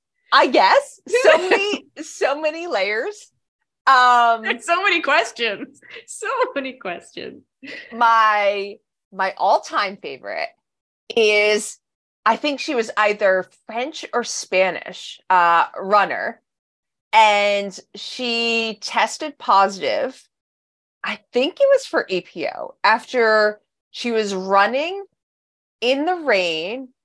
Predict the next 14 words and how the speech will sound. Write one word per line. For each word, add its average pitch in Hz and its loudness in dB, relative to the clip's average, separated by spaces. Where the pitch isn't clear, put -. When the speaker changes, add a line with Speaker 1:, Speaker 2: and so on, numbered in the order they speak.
Speaker 1:
and 196 -2
splashed 226 0
in 370 -6
some 381 -8
puddles, 175 -2
and 220 4
that 214 0
those 208 0
puddles 269 -2
were 208 -4
contaminated. 208 -4
And 214 0
sh-, - -6
when, 208 2